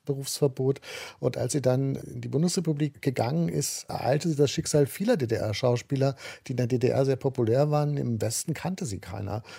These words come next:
Und sie hat dann wirklich bis zur Wende neunzehnhundertneunundachtzig nur mal in einem Tatort mitgespielt oder in einem anderen, in so einer anderen Fernsehserie, in einem Fahnder. Und die westdeutsche Filmindustrie interessierte sich einfach nicht wirklich für das Kino aus dem Osten und auch nicht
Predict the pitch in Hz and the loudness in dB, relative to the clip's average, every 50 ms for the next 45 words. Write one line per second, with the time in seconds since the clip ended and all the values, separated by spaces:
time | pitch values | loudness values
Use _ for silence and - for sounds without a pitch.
0 | - - - 117 - - 110 123 131 - 139 131 110 113 123 156 - - 180 - | -16 -12 -10 -8 -4 -2 -2 -2 0 0 0 0 0 0 0 0 0 0 -2 -4
1 | - - 147 - - - - - 143 131 113 101 107 110 143 170 185 156 143 139 | -4 -4 -6 -4 -4 -4 0 2 2 2 2 2 0 0 2 2 2 2 2 2
2 | - 147 139 120 117 117 110 131 160 156 143 - - 139 143 - - - 156 135 | 2 0 0 0 0 0 0 2 2 2 2 0 -2 -4 -4 -6 -6 -6 -6 -6
3 | - - - 110 - - - - - - - 143 139 147 151 139 131 120 120 123 | -6 -8 -18 -20 -20 -20 -20 -20 -20 -10 -2 2 4 6 6 6 4 4 0 0
4 | 113 - - - 110 117 147 175 - - - 127 131 127 - 139 135 - - 139 | 0 -2 -4 -2 2 2 2 2 2 2 2 2 2 2 2 -4 -6 -4 -4 -6
5 | 131 - - - 135 135 139 139 135 - - - 131 127 127 131 127 127 127 - | -6 -6 -6 -6 0 2 2 2 2 0 -2 -4 -2 2 2 4 4 4 2 0
6 | - - - - _ - 127 117 110 117 123 135 131 120 - - 113 139 165 170 | -4 -12 -20 -20 _ -6 -6 -4 -4 -2 -2 -2 -2 -2 -4 -4 -4 0 2 2
7 | - - 113 113 117 117 120 117 113 - - 101 110 127 117 117 120 123 127 110 | 2 2 2 2 2 2 2 0 0 -2 -4 -6 -10 -10 -10 -8 -4 -2 0 0
8 | 123 147 147 127 117 - - 117 113 139 170 170 139 120 101 110 113 120 123 113 | 2 2 2 2 0 -2 -2 -2 0 2 2 2 2 2 2 2 2 2 2 2
9 | 113 113 110 - - - - 120 147 180 196 160 110 98 110 143 151 - - - | 2 0 0 -2 -4 -2 0 2 4 4 6 6 6 6 6 4 4 0 -6 -14
10 | - - - - - - - 123 131 135 131 123 - - - 120 120 127 127 - | -14 -14 -16 -16 -12 -8 -4 -2 0 0 0 -2 -2 -2 0 2 4 2 4 6
11 | 156 143 - - - - 131 135 139 147 147 143 - - 160 156 127 - - 131 | 6 6 6 4 2 2 2 4 4 4 2 0 0 0 -2 -2 0 0 -2 -2
12 | - - 170 175 - 156 127 123 107 - 117 120 110 - 104 98 127 110 - 113 | 0 0 0 0 0 0 -2 -2 -4 -4 -4 -4 -2 -2 -2 -2 -4 -4 0 2
13 | 117 147 - - 127 - - 123 120 123 - - - - 135 131 127 123 117 - | 2 2 2 2 -2 -2 -2 -2 -2 -2 -4 -4 -6 -4 -4 -2 -2 -2 -2 -2
14 | - 123 117 123 127 - - 131 123 - - 123 120 110 127 113 - - | -4 -2 -2 -2 -2 -2 -2 -2 0 2 2 2 4 4 4 2 0 -2